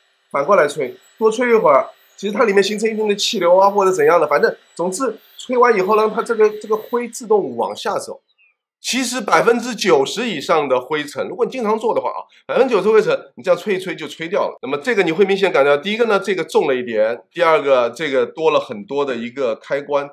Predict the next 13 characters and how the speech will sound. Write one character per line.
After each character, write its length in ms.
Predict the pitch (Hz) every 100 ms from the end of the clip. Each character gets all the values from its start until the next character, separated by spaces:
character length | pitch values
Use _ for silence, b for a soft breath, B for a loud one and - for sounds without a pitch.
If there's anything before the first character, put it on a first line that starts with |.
| -
它 120 | 123
有 160 | 107
这 120 | 95 117
种 220 | 101 95
叫 160 | 113
lock 420 | 101 110 151 - 120
模 200 | 107 117
式， 400 | - 127 104 - b b
有 540 | 107 104 92 92 92 -
这 180 | - 156
种 220 | 104 87
模 260 | 92 95
式， 280 | 117 - 123